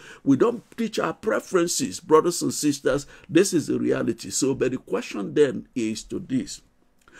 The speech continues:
Why would any saint be careless now to allow dogma, learn from denomination. Some people have been told, "Well, there's no,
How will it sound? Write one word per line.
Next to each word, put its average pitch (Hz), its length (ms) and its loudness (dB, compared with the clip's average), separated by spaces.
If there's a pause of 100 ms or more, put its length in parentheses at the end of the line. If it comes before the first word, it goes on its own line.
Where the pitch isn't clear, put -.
(180)
Why 233 400 -2
would 151 360 2
any 180 300 4
saint 120 540 -2
be 104 140 -8
careless 233 680 0
now 123 680 -4 (440)
to 135 120 6
allow 165 480 0
dogma, 143 640 0 (180)
learn 135 340 4
from 131 280 2
denomination. 120 680 -2
Some 92 180 -12
people 147 300 -2
have 131 120 -4
been 113 140 -8
told, 139 280 2
"Well, 127 340 -2
there's 117 240 -4
no, 143 380 0